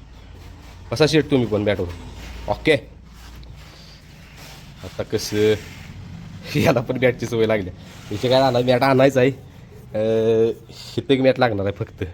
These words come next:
कारण बाबऱ्याला एक मॅट आहे आणि या भद्राचं पण मॅट आहे काय. एक मॅट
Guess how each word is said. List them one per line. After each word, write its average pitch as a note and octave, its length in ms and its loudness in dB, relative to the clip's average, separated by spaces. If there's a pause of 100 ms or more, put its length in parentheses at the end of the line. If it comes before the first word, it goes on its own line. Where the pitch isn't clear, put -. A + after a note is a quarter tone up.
(120)
कारण G2+ 140 -2
बाबऱ्याला G#2+ 360 2
एक A2 80 -2
मॅट A2 240 0
आहे G2+ 140 -2 (380)
आणि F#2 100 -6
या G2 100 -2
भद्राचं G#2 360 0
पण A2 120 -4
मॅट G#2+ 200 0
आहे F2 100 0
काय. G2 120 0 (1500)
एक G#2+ 180 -4
मॅट A#2+ 120 4